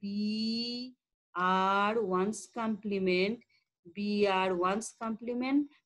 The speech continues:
plus one. That means what? That means B R's two's complement. So may I write it that A C minus B R or A C plus two's complement of B R that we have written.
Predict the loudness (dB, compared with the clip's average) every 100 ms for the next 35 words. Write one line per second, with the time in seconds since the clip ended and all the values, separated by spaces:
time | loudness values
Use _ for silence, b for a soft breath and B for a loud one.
0 | _ _ 2 4 4 4 4 2 0 -4
1 | -8 -4 -2 -2 -6 _ _ -4 -2 -4
2 | -6 -2 0 0 -2 b b _ -4 -2
3 | -6 -8 -10 -4 -2 -2 -4 -4 -4 -4
4 | -6 -6 -4 -6 -6 -12 _ _ _ -6
5 | 0 2 2 4 6 6 8 6 6 B
6 | B 2 6 6 6 4 0 0 -2 -4
7 | -2 2 4 4 0 B 2 8 8 8
8 | 6 4 4 0 -6 -2 4 6 4 0
9 | -12 _ _ -8 -6 -6 -6 -6 -4 -6
10 | -6 -8 -6 -6 -6 -10 _ _ _ 0
11 | 0 0 -2 0 0 2 2 2